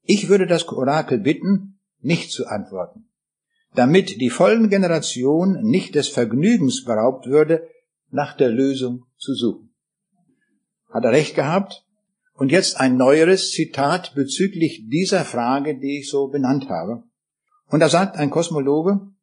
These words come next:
„Der Kosmologie liegen mehr philosophische Annahmen zugrunde als allen anderen Zweigen der Naturwissenschaft.“ Wenn wir gezwungen sind, die Grenzen dessen zurückzunehmen, was Wissenschaft genannt werden kann,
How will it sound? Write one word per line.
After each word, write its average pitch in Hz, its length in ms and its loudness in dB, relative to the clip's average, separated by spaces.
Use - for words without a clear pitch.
„Der 131 120 2
Kosmologie 170 800 2
liegen 139 400 0
mehr 170 300 4
philosophische 156 760 -2
Annahmen 123 480 0
zugrunde 160 800 -2
als 135 400 -2
allen 214 560 2
anderen 175 540 -2
Zweigen 160 680 0
der 127 120 2
Naturwissenschaft.“ 135 840 -6
Wenn 165 200 4
wir 165 80 6
gezwungen 185 540 4
sind, 135 240 2
die 131 120 2
Grenzen 185 560 4
dessen 175 340 0
zurückzunehmen, 135 920 0
was 123 200 -2
Wissenschaft 139 540 -2
genannt 131 380 2
werden 151 300 -2
kann, 180 440 -2